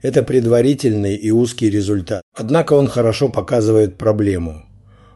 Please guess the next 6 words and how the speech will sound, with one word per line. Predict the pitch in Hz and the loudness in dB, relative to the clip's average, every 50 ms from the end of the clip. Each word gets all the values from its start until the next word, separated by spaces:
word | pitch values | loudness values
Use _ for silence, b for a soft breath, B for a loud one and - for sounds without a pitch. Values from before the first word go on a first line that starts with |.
| b b | b b
Удобная | 120 117 117 127 120 110 110 110 104 98 | 0 2 4 4 4 4 2 2 0 0
проверка | - 107 107 104 127 151 156 139 - - 113 | 0 0 2 4 4 4 4 2 0 -2 0
может | 110 117 113 104 107 95 92 | 2 2 2 0 0 -2 -6
создавать | - 110 101 98 104 110 110 117 113 113 | -6 -6 -4 -2 0 0 2 0 0 -2
ощущение | 107 90 - 113 98 - - 123 107 104 101 98 | -6 -6 -6 -6 -6 -4 -2 -2 -2 -2 -2 -6
контроля, | 90 - 110 95 90 85 113 127 143 143 135 131 123 | -6 -6 -6 -6 -6 -4 0 2 2 2 2 -2 -6